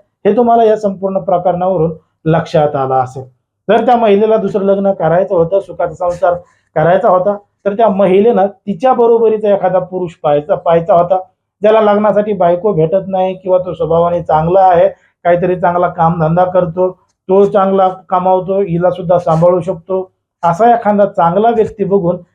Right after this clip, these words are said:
त्याच्यासोबत हिनं रिलेशनशिपमध्ये राहायला पाय-, पाहिजे होतं. पण मात्र हिनं त्याच्यापेक्षा अर्ध्या वयाचा बघितला, तिला, त्यालाच प्रेमाच्या जाळ्यात फसवलं, म्हणून तिनं आता तिचं आयुष्य बरबाद करून घेतलं आहे, त्या पोराचं आयुष्य बरबाद केलंय आणि तिच्या लेकरांचा संसार सुद्धा उघड्यावर आणलाय.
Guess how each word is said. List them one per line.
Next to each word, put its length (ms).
त्याच्यासोबत 580
हिनं 180
रिलेशनशिपमध्ये 840
राहायला 360
पाय-, 360
पाहिजे 320
होतं. 200
पण 100
मात्र 180
हिनं 260
त्याच्यापेक्षा 680
अर्ध्या 240
वयाचा 360
बघितला, 440
तिला, 200
त्यालाच 320
प्रेमाच्या 380
जाळ्यात 280
फसवलं, 420
म्हणून 400
तिनं 180
आता 220
तिचं 360
आयुष्य 340
बरबाद 340
करून 200
घेतलं 300
आहे, 220
त्या 400
पोराचं 400
आयुष्य 320
बरबाद 300
केलंय 180
आणि 120
तिच्या 320
लेकरांचा 720
संसार 400
सुद्धा 360
उघड्यावर 500
आणलाय. 340